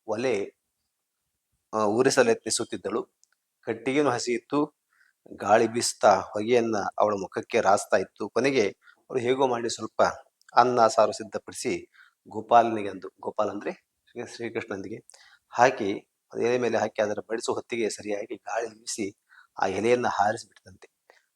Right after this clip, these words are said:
ಆಗ ಅವಳು ಗೋಪಾಲನಿಗೆ ಇಷ್ಟು ಕಷ್ಟ ಕೊಡುತ್ತಿರುವ ಆ ದೇವರನ್ನ ಬೈಯಲಾರಂಭಿಸಿದಳು. ಹಾಗೆ ಅವಳು ಬೈಯುತ್ತಿದ್ದಂತೆ ಬಾಲಕನೊಬ್ಬನು ಹಾರಿ ಹೋಗಿದ್ದ ಆ ಬಾಳೆ ಎಲೆಯನ್ನ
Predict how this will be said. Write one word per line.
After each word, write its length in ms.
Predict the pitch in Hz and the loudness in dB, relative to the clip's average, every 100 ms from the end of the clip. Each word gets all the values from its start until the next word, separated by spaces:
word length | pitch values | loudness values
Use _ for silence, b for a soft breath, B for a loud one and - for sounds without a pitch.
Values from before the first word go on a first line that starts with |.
| - | 4
ಆಗ 220 | 113 120 | 4 6
ಅವಳು 220 | 117 110 | 2 0
ಗೋಪಾಲನಿಗೆ 600 | - 107 120 113 107 104 | -2 0 4 4 2 -8
ಇಷ್ಟು 260 | 98 - - | -10 -12 -10
ಕಷ್ಟ 320 | - - - | -8 -6 -4
ಕೊಡುತ್ತಿರುವ 500 | 127 123 - - 117 | -2 -2 -4 0 2
ಆ 100 | 101 | 2
ದೇವರನ್ನ 460 | 98 113 110 107 117 | 0 -2 -2 -2 -6
ಬೈಯಲಾರಂಭಿಸಿದಳು. 840 | 98 107 107 101 98 95 - 87 - _ _ _ _ b b | -6 -2 0 -2 -4 -12 -18 -18 -20 _ _ _ _ b b
ಹಾಗೆ 320 | - 127 147 147 | 4 6 8 6
ಅವಳು 180 | 139 | 2
ಬೈಯುತ್ತಿದ್ದಂತೆ 1160 | 123 110 131 143 135 117 120 120 131 98 104 - _ _ _ _ _ 98 | 2 0 -2 -4 -6 -4 -6 -2 -2 -2 -4 -8 _ _ _ _ _ 4
ಬಾಲಕನೊಬ್ಬನು 880 | 117 135 131 127 117 98 113 110 98 | 6 6 6 0 -2 -2 -4 -2 -4
ಹಾರಿ 420 | - 95 117 123 | 0 6 6 6
ಹೋಗಿದ್ದ 300 | 117 113 110 | -4 -8 0
ಆ 300 | 110 - 104 | 0 2 -2
ಬಾಳೆ 360 | - 95 107 | 0 -2 -2
ಎಲೆಯನ್ನ 300 | 104 95 95 | -4 -6 -10